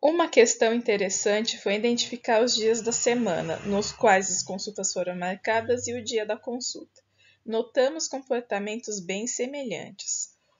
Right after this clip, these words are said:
Um outro ponto foi verificar se o tempo de antecedência da marcação da consulta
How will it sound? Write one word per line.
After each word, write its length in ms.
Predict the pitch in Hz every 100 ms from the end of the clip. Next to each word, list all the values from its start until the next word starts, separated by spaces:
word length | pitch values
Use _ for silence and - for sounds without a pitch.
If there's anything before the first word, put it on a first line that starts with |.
| _ -
Um 160 | 220
outro 380 | 247 311 - 277
ponto 340 | 269 254 254
foi 220 | 262 220 233
verificar 680 | 220 233 - 220 - 214
se 180 | 220 -
o 80 | 220
tempo 340 | - 240 254
de 120 | 254 233
antecedência 840 | 240 240 262 220 233 269 - 311
da 160 | 233 233
marcação 520 | 220 220 214 - 190
da 100 | 196
consulta 760 | 190 190 - 196 233 - 254